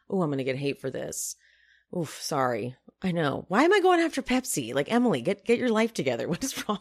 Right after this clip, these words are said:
with you? But sometimes, like, oh. Uh, like, I miss, what was his fa-, what,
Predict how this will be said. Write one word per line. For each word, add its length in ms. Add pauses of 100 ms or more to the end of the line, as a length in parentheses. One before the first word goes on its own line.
with 340
you? 520 (840)
But 240
sometimes, 920 (240)
like, 140
oh. 520 (1500)
Uh, 440 (340)
like, 100
I 60
miss, 260
what 160
was 120
his 200
fa-, 220
what, 360